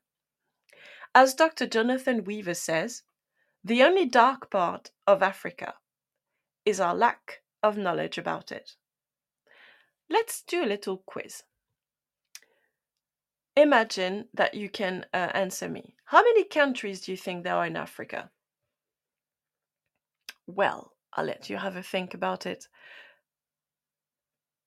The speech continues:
You might think it might be between forty and a hundred. Right, there are fifty-four countries in Africa. How many ethnic groups are there?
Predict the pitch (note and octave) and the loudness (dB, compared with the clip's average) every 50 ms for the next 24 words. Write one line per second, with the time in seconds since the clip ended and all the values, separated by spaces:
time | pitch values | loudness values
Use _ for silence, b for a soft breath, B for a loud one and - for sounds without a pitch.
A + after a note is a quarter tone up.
0 | _ _ _ _ _ _ _ _ _ _ _ _ _ _ _ _ _ _ _ _ | _ _ _ _ _ _ _ _ _ _ _ _ _ _ _ _ _ _ _ _
1 | _ _ _ - G#3 F3 F#3 G3 G3 F#3+ G3 F#3+ - - - - F#3 F3+ F3+ - | _ _ _ -18 -14 -10 -8 -6 -4 -2 -4 -4 -6 -8 -6 -6 -4 -4 -6 -8
2 | - F#3+ F#3+ - - - F#3 F3+ F#3 F#3 F#3 - F#3+ G3 G3 G3 G3 - F#3 F#3 | -10 -12 -12 -12 -8 -6 -4 -4 -4 -6 -10 -10 -8 -8 -8 -8 -8 -8 -10 -10
3 | - - - - G3+ G3+ G3 G3 G3+ G3+ G3+ G3+ G3+ - - B3 B3+ B3+ B3+ - | -10 -12 -10 -8 -6 -6 -6 -6 -8 -8 -10 -10 -12 -10 -8 -6 -6 -6 -6 -6
4 | C#4 C4+ C#4 C#4 D4 D4 D4 D4 D4 D4 E4 F4+ G#4+ G#4+ - - _ _ _ _ | -6 -4 -2 0 0 2 4 4 4 4 2 0 0 0 -4 -12 _ _ _ _
5 | _ _ _ _ _ B B B B B B B B B - F#3 - - - - | _ _ _ _ _ B B B B B B B B B 4 4 4 4 0 -12
6 | - _ _ _ _ - A3 G#3 G3+ G3 F#3 F#3 F#3 - - - - - - - | -20 _ _ _ _ 4 8 10 10 10 8 6 2 -2 -8 -18 -20 -10 -4 -4
7 | F4+ F#4+ - - - A#3+ A3 - - - F3+ E3+ E3 E3 - - F#3 F3+ F3 E3+ | -2 -2 -4 -6 -8 -8 -8 -8 -8 -8 -6 -6 -6 -8 -6 -6 -4 -4 -4 -6
8 | - - - - - - - - - - _ _ _ - F#3 F3+ E3+ D#3 C3+ - | -10 -10 -10 -12 -12 -14 -16 -18 -18 -18 _ _ _ -6 -6 -4 -2 -4 -4 -6
9 | - - - - - - - _ _ _ _ _ _ _ _ _ _ _ _ _ | -8 -12 -14 -14 -14 -16 -18 _ _ _ _ _ _ _ _ _ _ _ _ _
10 | B B B B B B B B B - C#4+ F#4 A4+ B4 A#4 A4 F4 - - D4+ | B B B B B B B B B 6 6 6 8 8 6 4 4 4 4 4
11 | F4 G#4 - - D#4 A#3+ - - - F3+ E3+ D#3 D3+ - - - F3 E3+ E3 D#3+ | 4 4 2 -2 -4 -4 -4 -6 -8 -6 -6 -6 -8 -6 -4 -2 -2 -2 -2 -4
12 | D3+ - - - | -8 -8 -10 -12